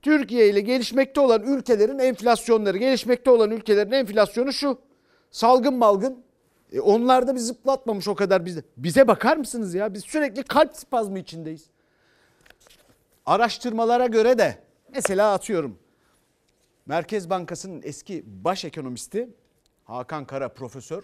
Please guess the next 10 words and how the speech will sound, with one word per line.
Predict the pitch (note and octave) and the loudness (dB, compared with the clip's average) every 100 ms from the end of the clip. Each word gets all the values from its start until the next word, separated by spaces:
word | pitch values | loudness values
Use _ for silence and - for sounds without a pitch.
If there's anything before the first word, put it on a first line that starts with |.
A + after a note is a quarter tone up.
| - | -14
o | C3+ | -14
da | D#3+ | -12
diyor | A#2+ C4+ | -12 -14
ki | - B2+ - G#2+ | -14 -16 -16 -16
dünyanın | E3 A3 G#3+ A#2+ F2 _ _ _ _ | -14 -10 -10 -10 -16 _ _ _ _
Türkiye'ye | F#3+ G3 C4 G3+ | -18 -14 -8 -8
etkisi | B2+ - - G3 | -8 -14 -16 -14
enflasyonda | D3 - D3+ - F#3+ G#3 | -14 -12 -12 -12 -16 -14
yüzde | D3+ D3 | -14 -14
yirmiye | F#3+ D3+ D3+ E3+ G#3+ | -14 -12 -12 -12 -12